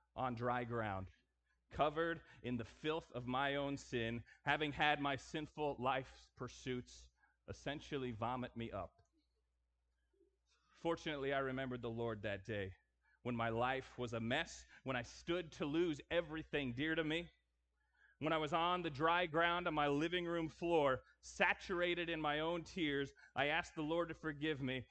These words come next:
and I asked him to use my life for his purpose. And about a year later, after seeing the Lord graciously restore many of the things that I had broken, including my own marriage,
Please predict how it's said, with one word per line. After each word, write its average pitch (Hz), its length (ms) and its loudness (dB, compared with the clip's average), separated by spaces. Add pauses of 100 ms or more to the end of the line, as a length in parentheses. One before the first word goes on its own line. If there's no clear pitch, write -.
(140)
and 143 120 0
I 139 80 2
asked 160 300 -2
him 165 200 -4
to 160 80 -2
use 147 300 -2
my 147 260 2
life 147 420 2 (560)
for 123 200 -4 (200)
his 160 380 0 (220)
purpose. 117 440 -6 (1600)
And 117 60 -8
about 135 220 2
a 139 40 -2
year 143 200 0
later, 139 520 0 (380)
after 127 200 -8
seeing 147 320 -4
the 131 100 -2
Lord 135 340 -2 (240)
graciously 131 800 -4
restore 127 480 -4
many 143 300 0
of 135 80 -4
the 127 80 -6
things 139 340 -4
that 127 120 -2
I 127 100 2
had 120 200 -4
broken, 139 460 0 (280)
including 143 460 -4
my 127 180 0
own 123 200 -2
marriage, 139 400 -2